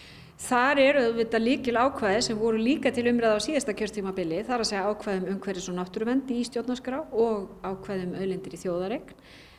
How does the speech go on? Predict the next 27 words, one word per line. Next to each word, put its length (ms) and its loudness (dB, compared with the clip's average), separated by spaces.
En 380 0
við 160 4
vorum 240 2
líka 360 0
að 100 -2
ræða 380 0
aðra 320 2
þætti 460 -2
og, 480 2
og 240 2
hvernig 460 2
í 100 4
raun 160 0
og 80 -4
veru 200 -2
mannréttindakaflinn 1000 -2
hefur 160 -6
staðist 560 -2
tímans 400 -2
tönn 240 -2
sem 240 -2
hann 160 -2
hefur 400 0
gert 460 -4
með 160 -2
nokkrum 320 -6
ágætum. 400 -10